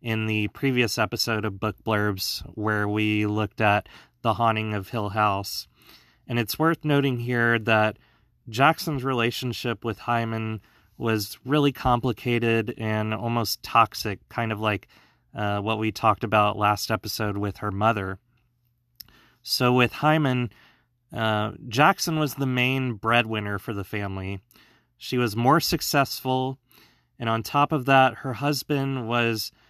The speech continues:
really unfaithful to her in their relationship.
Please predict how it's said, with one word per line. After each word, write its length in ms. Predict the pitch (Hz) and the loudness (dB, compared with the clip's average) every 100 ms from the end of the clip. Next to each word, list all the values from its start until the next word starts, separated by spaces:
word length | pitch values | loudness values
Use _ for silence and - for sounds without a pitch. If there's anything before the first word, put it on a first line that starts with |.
| _ _ _ | _ _ _
really 360 | 123 131 151 147 | -4 2 4 4
unfaithful 680 | 127 127 - 127 - 127 120 | 2 0 2 0 0 -2 -2
to 160 | - | -4
her 420 | 113 120 113 110 113 | -2 2 4 4 2
in 240 | 104 117 | -2 -2
their 160 | 113 107 | 0 0
relationship. 880 | 104 104 104 - 104 - 101 90 | 0 0 -2 -2 -8 -6 -6 -8